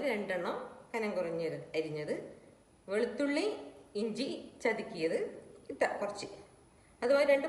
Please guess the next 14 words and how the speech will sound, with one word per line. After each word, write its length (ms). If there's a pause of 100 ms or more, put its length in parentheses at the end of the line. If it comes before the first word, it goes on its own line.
പച്ചമുളക് 540
ചതുക്കിയത്, 420 (1700)
മല്ലിയില, 360 (1160)
കരിവേപ്പില, 460 (1040)
പിന്നെ 280 (2250)
ഫിഷ് 300
ഫ്രൈ 220
ചെയ്ത് 260
വെച്ചിട്ടുണ്ട്. 520 (180)
ഫിഷ് 240
ഫ്രൈ 120 (1200)
already 340
ഫ്രൈ 180
ചെയ്ത് 320